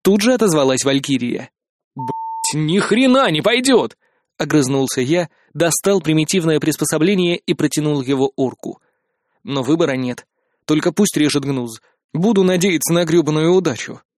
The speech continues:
Ты же сможешь с первого раза попасть в то место, где сейчас лежит кольцо, верно?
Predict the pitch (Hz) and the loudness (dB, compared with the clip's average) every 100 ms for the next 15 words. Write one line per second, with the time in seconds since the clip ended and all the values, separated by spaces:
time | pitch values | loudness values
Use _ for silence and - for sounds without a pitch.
0 | _ - 202 196 262 320 214 - 190 170 | _ 0 2 4 4 4 2 0 0 2
1 | 156 165 175 127 139 160 - - 156 202 | 2 2 0 -2 -4 -4 -4 -2 0 2
2 | 214 143 143 143 170 175 156 143 165 - | 0 0 0 0 0 0 0 2 0 0
3 | 165 - 127 117 151 214 147 | -2 0 -2 0 2 2 0